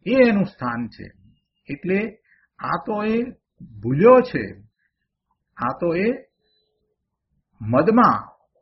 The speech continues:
સૂતો છે, ઊંઘમાં છે, અજાગૃત છે, ગાંડો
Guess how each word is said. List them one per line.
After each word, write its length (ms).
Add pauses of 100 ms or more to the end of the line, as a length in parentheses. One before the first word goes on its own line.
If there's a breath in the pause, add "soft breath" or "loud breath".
(140)
સૂતો 420
છે, 220
ઊંઘમાં 480
છે, 200 (680)
અજાગૃત 580
છે, 200 (540)
ગાંડો 280